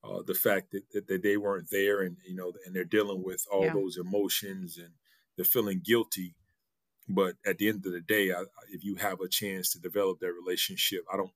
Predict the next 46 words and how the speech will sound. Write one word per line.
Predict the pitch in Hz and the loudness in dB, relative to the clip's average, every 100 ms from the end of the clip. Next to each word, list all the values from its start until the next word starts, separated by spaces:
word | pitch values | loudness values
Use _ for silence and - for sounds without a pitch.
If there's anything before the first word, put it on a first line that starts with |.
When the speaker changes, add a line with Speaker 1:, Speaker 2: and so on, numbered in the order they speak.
| - | 0
Speaker 1:
ever | 113 95 | 0 0
think | 95 87 | -4 -8
it's | - | -8
too | - 85 | -6 -2
late. | 95 92 - _ _ _ _ - | 0 0 -2 _ _ _ _ -18
Uh, | 80 80 | -14 -6
you've | 87 98 | -2 0
just | 98 90 - | 0 0 0
gotta | 87 87 | 0 -2
be | 92 90 | -4 -2
willing | 101 95 90 | -2 -2 -8
to | 87 - | -12 -6
own | 101 98 95 | -4 -2 -2
some | 95 85 | -2 -4
things | 98 92 87 92 | -4 -4 -6 -6
and | 95 | -6
understand | 87 82 - 101 95 90 | -4 -4 0 0 -2 -4
that, | 87 87 _ _ _ _ _ - | -12 -16 _ _ _ _ _ -10
uh, | 95 | 0
some | - 110 | 2 2
of | 98 | 2
it | 98 | 0
may | 95 | -2
be | 92 | -4
painful | - - 120 113 98 | -2 0 0 -2 -8
for | 90 | -6
you, | 90 165 180 - _ _ _ _ _ | 0 0 0 -4 _ _ _ _ _
uh, | 92 90 87 87 87 | -8 -6 -6 -8 -4
but | 95 95 | 0 0
it's | 87 | 2
just | 127 120 - | 2 2 0
as | - | -2
painful | - 104 92 92 | -2 -2 -2 -8
for | - 98 95 90 - _ _ _ - | -4 0 0 0 -4 _ _ _ -6
your | 95 | -2
child | - 110 95 90 | 2 2 0 -4
who | 92 | -2
didn't | 101 98 - | -2 -2 -4
have | 95 90 | -4 -6
the | - | -8
time | - 98 87 | -6 -4 -6
with | 85 98 | -10 -12
you | |
that | 82 82 | -12 -10
they | 85 | -10
needed. | 87 92 | -4 -6